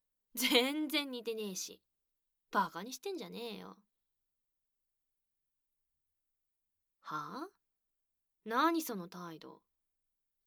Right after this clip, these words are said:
ふん、舐めてんの？いっぺんやったぐらいでいい気になるんじゃね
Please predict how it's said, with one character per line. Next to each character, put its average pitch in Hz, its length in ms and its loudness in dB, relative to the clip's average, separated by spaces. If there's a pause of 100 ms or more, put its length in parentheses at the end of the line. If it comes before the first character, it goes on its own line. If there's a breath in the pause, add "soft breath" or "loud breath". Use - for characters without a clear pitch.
(440)
ふ 254 160 -2
ん、 220 100 -4 (440)
舐 190 180 0
め 453 140 4
て 185 160 0
ん 151 100 -14
の？ 233 300 -14 (1200)
い 226 180 -2
っ 214 40 -14 (140)
ぺ 277 140 4
ん 269 140 2
や 247 120 4
っ 247 100 -4
た 277 140 0
ぐ 277 140 4
ら 269 140 4
い 233 60 2
で 196 80 0
い 269 260 8
い 320 40 6
気 302 100 0
に 190 120 2
な 180 160 0
る 269 100 0
ん 254 80 0
じ 185 80 -4
ゃ 139 60 -8
ね 143 60 -8